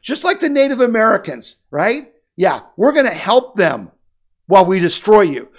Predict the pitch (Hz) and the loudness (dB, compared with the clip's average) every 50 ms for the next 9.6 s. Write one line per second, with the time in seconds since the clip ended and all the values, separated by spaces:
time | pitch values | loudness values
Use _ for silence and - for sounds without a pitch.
0 | - - - 339 392 - 381 349 285 247 - - - 247 233 196 143 127 - - | -20 -10 -6 -6 -4 0 2 2 2 2 0 -2 0 2 2 2 0 -4 -8 -14
1 | _ _ - - - 381 392 - - 294 262 247 269 247 247 240 220 214 214 208 | _ _ -8 -4 -2 -2 -2 -2 0 0 0 2 2 0 0 0 0 -2 0 2
2 | 208 208 175 175 170 135 127 - - 170 170 170 160 127 107 - _ _ _ _ | 2 2 2 0 -2 -4 -6 -4 -2 0 0 0 -2 -6 -8 -12 _ _ _ _
3 | - 147 139 170 160 151 170 196 208 196 208 - - - 196 202 196 180 160 165 | -8 -6 -4 -4 -2 -2 0 0 0 2 0 -2 -2 -4 -4 -2 -2 -2 -2 -2
4 | 156 156 - - 165 170 170 151 117 - 160 175 185 180 143 127 117 - - _ | -4 -6 -8 -10 -8 -8 -8 -10 -8 -6 -6 -6 -4 -6 -8 -10 -12 -14 -20 _
5 | - - 151 139 143 165 185 185 180 180 - - 202 208 190 180 147 123 - - | -16 -14 -12 -10 -6 -4 -2 -2 -2 -2 -6 -8 -6 -6 -6 -6 -8 -10 -4 -2
6 | 214 240 240 214 175 147 139 - - _ _ _ _ - 170 165 180 - 135 - | -2 0 0 0 -2 -2 -4 -6 -14 _ _ _ _ -2 0 0 -2 -4 -6 -4
7 | 170 156 - - - - 196 208 202 190 165 147 - - - 151 110 - 202 254 | -4 -4 -4 -6 -2 0 2 4 4 2 2 -2 -6 -10 -16 -4 0 6 8 8
8 | 262 220 - - - - - _ _ - 220 233 247 247 233 208 190 196 202 196 | 8 8 6 2 -4 -12 -14 _ _ -4 -2 -2 0 -2 -2 -2 -2 -2 -2 -2
9 | 196 - 175 165 165 - - 143 - 123 - _ | -2 -2 -2 -2 -2 -6 -10 -16 -16 -16 -18 _